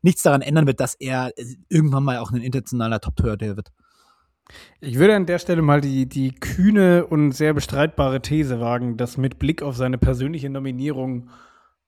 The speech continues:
Speaker 2: für einen etwaigen D-F-B-Lehrgang er sich damit vielleicht dennoch bessere Chancen, ähm, erarbeitet hat, obwohl er ja keinen europäischen Fußball mehr spielt.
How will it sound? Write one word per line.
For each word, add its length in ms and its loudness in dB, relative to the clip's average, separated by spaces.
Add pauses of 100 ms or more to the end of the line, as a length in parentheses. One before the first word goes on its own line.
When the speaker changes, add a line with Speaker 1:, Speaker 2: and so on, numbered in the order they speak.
(100)
Speaker 2:
für 720 0
einen 360 -2
etwaigen 580 4
D-F-B-Lehrgang 1040 2 (340)
er 140 0
sich 140 -4
damit 260 2
vielleicht 460 -2
dennoch 440 4
bessere 440 0
Chancen, 680 -4
ähm, 560 -4
erarbeitet 600 0
hat, 260 0 (400)
obwohl 400 6
er 160 4
ja 320 2 (340)
keinen 440 0
europäischen 520 0
Fußball 300 -4
mehr 140 -2
spielt. 400 -6